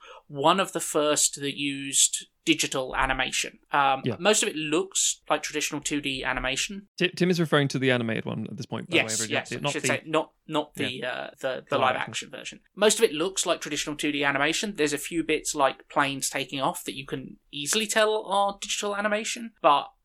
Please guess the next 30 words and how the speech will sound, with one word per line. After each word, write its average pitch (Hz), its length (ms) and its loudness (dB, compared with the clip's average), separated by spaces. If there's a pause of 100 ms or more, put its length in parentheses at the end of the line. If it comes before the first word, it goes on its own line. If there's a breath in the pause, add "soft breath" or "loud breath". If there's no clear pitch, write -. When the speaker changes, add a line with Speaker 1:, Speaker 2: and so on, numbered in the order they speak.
(160)
Speaker 1:
I 156 80 2
believe 190 400 -2
it 143 60 -6
was 160 140 -2
the 151 80 -6
first, - 720 -2 (180)
uh, 131 380 2
Japanese 143 460 -4
production 131 400 -4
that - 80 -16
used 135 220 -6
all 160 240 4
digital 147 420 0
animation, 127 560 -2
but - 200 -4
obviously - 360 -4
still, 131 260 0
like, 127 200 2
coloured 127 360 2
and - 140 -8
stuff - 260 -2
like - 140 -4
that - 200 -2
to - 80 -4
make 131 200 0
it 131 100 -6
look 147 300 0
Speaker 2:
Yeah. 123 80 0
Speaker 1:
like - 180 0
a, - 140 -14